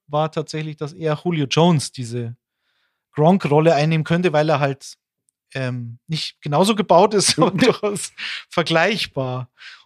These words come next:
Speaker 1: Und wir beide nicht geglaubt haben oder nicht glauben, dass Julio jetzt da so ein Every Down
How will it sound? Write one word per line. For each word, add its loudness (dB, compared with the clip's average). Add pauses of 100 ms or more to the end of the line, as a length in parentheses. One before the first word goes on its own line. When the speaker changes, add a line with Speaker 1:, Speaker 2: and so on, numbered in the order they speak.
(120)
Speaker 1:
Und -4
wir 0
beide 2 (240)
nicht -6
geglaubt 0
haben 2
oder -6
nicht -12
glauben, -2
dass -10
Julio -2
jetzt -6
da -4
so -6
ein -12
Every -4
Down -2